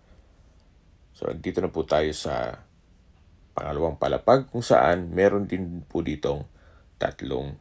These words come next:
unit. Habang pinagmamasdan niyo po ito, pag-usapan na natin ang distance, location at travel time.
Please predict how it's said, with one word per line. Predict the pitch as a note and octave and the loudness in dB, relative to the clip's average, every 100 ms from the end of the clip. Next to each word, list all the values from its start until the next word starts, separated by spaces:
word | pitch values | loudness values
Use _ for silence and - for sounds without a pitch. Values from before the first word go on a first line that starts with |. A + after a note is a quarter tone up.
| - _ | -20 _
unit. | - C2 - - - _ _ _ _ _ _ _ _ | -10 -8 -8 -12 -16 _ _ _ _ _ _ _ _
Habang | F#2+ E2+ F2 | 4 6 6
pinagmamasdan | E2 E2+ E2 D#2+ D2+ - E2 | 2 -2 -2 -4 -6 -10 -10
niyo | F2 | -2
po | F2+ | 0
ito, | - A#2+ | 4 2
pag-usapan | - B1+ - E2+ F#2+ F2+ | 2 -2 -2 -2 -2 -2
na | E2 | -2
natin | D#2+ | -4
ang | A#1+ C#2+ | -4 -6
distance, | D#2 - E2+ E2 - | -6 -4 -4 -4 -6
location | D2 D2 D2+ D2 - | -4 -4 -2 -4 -4
at | - - | -6 -4
travel | - A1 - B1 | -6 -4 -6 -2
time. | C2+ A1+ | -2 -2